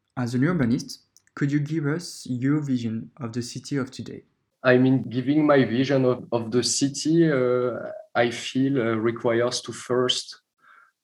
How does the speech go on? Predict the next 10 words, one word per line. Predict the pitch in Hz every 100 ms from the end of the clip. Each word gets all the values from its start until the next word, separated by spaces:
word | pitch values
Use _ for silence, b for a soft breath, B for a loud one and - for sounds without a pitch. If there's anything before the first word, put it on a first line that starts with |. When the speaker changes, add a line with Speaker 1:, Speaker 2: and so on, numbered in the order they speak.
| -
Speaker 2:
uh, | 107 107
have | 113 113
a | 110
look | 113 127
at | -
what | 117 127 -
is | 127 101
the | 110
city | - 127 127 113
today. | - 101 117 107